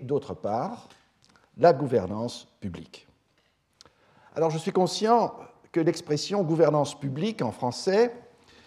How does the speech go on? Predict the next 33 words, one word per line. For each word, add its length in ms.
est 180
susceptible 680
d'être 340
mal 360
comprise 800
et 60
mal 180
accueillie, 440
du 80
fait 200
qu'en 160
France, 320
elle 120
est 20
parfois 300
associée 440
à 60
un 20
modèle 360
de 60
gouvernance 760
du 140
temps 160
présent 480
qui, 280
par 160
ses 120
choix 360
dans 120
le 60
domaine 300
économique, 600
tend 300